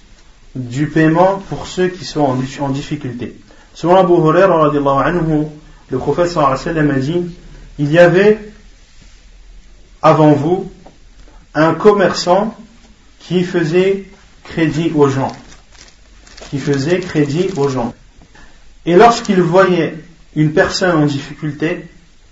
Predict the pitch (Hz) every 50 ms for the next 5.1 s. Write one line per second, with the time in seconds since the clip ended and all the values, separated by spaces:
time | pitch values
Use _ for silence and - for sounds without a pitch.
0 | _ - - - 156 147 139 151 180 185 175 175 180 175 156 - - 131 131 131
1 | - 147 139 131 143 143 143 - 170 175 185 180 180 - - - - - - _
2 | _ - - 151 151 139 151 175 180 190 185 170 156 151 143 135 143 160 165 160
3 | 131 127 139 147 147 131 131 135 135 131 123 - - - - - _ _ _ -
4 | - _ _ _ - _ - _ - - - - 165 180 180 175 175 175 180 180
5 | 180 -